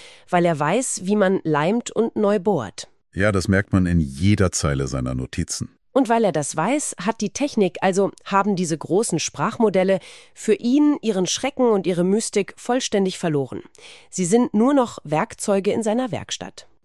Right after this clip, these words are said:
Speaker 1: So, und damit biegen wir so langsam auf die Zielgerade ein.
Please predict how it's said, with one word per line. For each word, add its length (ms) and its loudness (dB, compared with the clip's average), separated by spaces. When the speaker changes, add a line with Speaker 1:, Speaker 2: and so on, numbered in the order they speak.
Speaker 1:
So, 300 -2
und 240 -2
damit 420 2
biegen 300 4
wir 140 2
so 100 2
langsam 460 2
auf 160 -6
die 100 -6
Zielgerade 680 2
ein. 260 -8